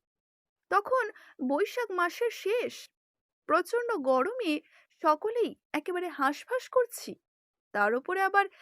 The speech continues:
এত রোদ্দুরের মধ্যে কুলি খালাসির কাজ। মেদিনীপুর শহরের প্রান্তে কাঁসাই নদীর তীরে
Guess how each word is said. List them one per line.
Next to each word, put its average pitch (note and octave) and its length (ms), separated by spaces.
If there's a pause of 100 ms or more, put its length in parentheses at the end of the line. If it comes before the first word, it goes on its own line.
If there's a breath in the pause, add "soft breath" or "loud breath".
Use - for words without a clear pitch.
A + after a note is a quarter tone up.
(160 loud breath)
এত D4 280
রোদ্দুরের E4 640
মধ্যে F#4+ 420
কুলি E4 260
খালাসির G#4 560
কাজ। E4 480 (680)
মেদিনীপুর G4+ 680
শহরের G4+ 640
প্রান্তে D4 580 (340 loud breath)
কাঁসাই A4+ 500
নদীর G#4+ 380
তীরে D#4+ 240